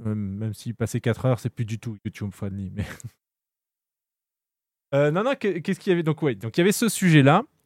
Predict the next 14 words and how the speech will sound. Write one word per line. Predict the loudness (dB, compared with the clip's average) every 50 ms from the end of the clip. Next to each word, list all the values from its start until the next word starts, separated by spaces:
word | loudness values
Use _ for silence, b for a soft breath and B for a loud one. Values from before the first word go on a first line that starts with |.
| _ _ _ -4
et | -4
que, | 0 4 6
euh, | 6 6 6 4 4 4 4 4 6 6 6 6 6 6 6 6 6 6 6 4 2 0 -2 -4
un, | -6 -8 -4 2 2 2
un |
sujet | 4 4 4 4 4 4
qu'on | 6 6
n'avait | 8 8 6 8
pas | 8 6 6 8 6 6
osé | 4 4 6 6 6 6 6 6
aborder | 6 8 8 6 6 6 6 6 6 6 6 4 0 0
la | 0 2
dernière | 4 4 2 4 2 0 0
fois, | 0 2 4 6 6 4